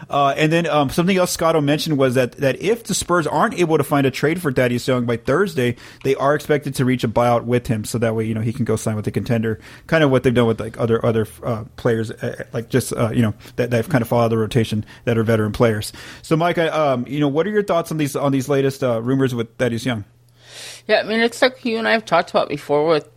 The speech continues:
Speaker 2: with, with, uh, Thaddeus Young. His contract is, is gonna be a hard one to trade, so
Speaker 1: Mm-hmm.
Speaker 2: finding the, the right package and making sure that they have, you know, the salaries match is gonna be,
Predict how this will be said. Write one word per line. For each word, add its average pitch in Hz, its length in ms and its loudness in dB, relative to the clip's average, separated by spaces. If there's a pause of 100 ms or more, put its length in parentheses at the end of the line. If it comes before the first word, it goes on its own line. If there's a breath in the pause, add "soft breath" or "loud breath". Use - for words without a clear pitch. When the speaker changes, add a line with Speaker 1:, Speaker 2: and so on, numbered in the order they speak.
Speaker 2:
with, 135 180 -2
with, 135 320 -6
uh, 131 320 4
Thaddeus 135 400 0
Young. 139 120 0
His 135 160 -2
contract - 460 -2
is, 131 140 -4
is 113 120 -12
gonna 156 180 0
be 135 100 -4
a 139 60 -2
hard 123 180 2
one 139 200 -4
to 120 60 -6
trade, 139 520 -2
so 127 440 -2
Speaker 1:
Mm-hmm. 123 420 2
Speaker 2:
finding 156 440 -2
the, 135 320 2
the 131 240 0
right 135 260 0
package 147 720 -4
and 127 160 -2
making 131 320 -6
sure 143 300 -4
that 139 180 -2
they 131 160 -2
have, 139 400 0
you 147 100 -4
know, 131 140 -2
the 123 100 -8
salaries 135 540 0
match 135 340 -2
is 127 140 -4
gonna 127 200 -6
be, 127 420 -6